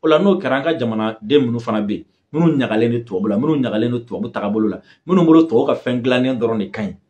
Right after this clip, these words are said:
Ɛ, n'i ko k'i bɛ tubabu ka privilège tigɛ olu la dɔrɔn, u b'u, olu bɛ wuli k'a fɔ ko non, ko gɛlɛya bɛɛ, i tɛ se ka voyage ka taga France bilen, i tɛ se ka hamburger sɔrɔ k'a dun bilen,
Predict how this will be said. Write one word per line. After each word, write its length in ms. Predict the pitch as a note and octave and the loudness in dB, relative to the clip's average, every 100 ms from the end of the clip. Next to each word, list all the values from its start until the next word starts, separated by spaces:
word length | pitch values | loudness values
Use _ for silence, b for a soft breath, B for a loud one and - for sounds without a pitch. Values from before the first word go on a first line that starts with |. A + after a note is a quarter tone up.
| _ _ - | _ _ -4
Ɛ, 60 | |
n'i 160 | C3+ E3+ | -2 0
ko 140 | E3+ | 0
k'i 100 | - | 0
bɛ 140 | F3+ F#3+ | -2 -2
tubabu 200 | A#2 C3+ | -2 -2
ka 100 | A2+ | -4
privilège 520 | - A#2+ B2 B2+ C3+ | -4 -4 -2 -4 -6
tigɛ 120 | - | -6
olu 140 | A2 A2+ | -4 -2
la 80 | |
dɔrɔn, 200 | G#2 G#2+ | -2 -2
u 40 | G#2+ | -2
b'u, 220 | C3+ A#2+ | -2 -2
olu 120 | C#3 | -2
bɛ 100 | C#3+ A#2+ | -2 -2
wuli 180 | C3+ | -4
k'a 100 | C3 | -4
fɔ 160 | A2+ A2 | -8 -8
ko 100 | C#3 | -4
non, 200 | D3 C3+ | -4 -4
ko 140 | - - | -4 -6
gɛlɛya 340 | A#2 C3 G#2+ | -4 -4 -4
bɛɛ, 220 | C#3 - B B | -4 -4 B B
i 60 | B2+ | -14
tɛ 40 | |
se 140 | B2 D3+ | -10 -6
ka 100 | B2 | -6
voyage 340 | G#2+ B2+ A#2+ | -2 -2 -2
ka 100 | A2+ | -8
taga 180 | A2+ B2+ | -6 -6
France 260 | A2 A2+ A#2 | -6 -12 -12
bilen, 320 | A#2 C#3 A2 B B - | -2 -2 -2 B B -12
i 80 | |
tɛ 120 | A#2+ C3+ | -10 -8
se 100 | - | -4
ka 80 | |
hamburger 380 | B2+ C3 C3 C3 | -2 -2 -2 -2
sɔrɔ 220 | C3+ C3+ B2+ | -4 -8 -6
k'a 120 | A2 | -4
dun 200 | A2 B2 | -4 -4
bilen, 240 | B2+ B2 | 0 -2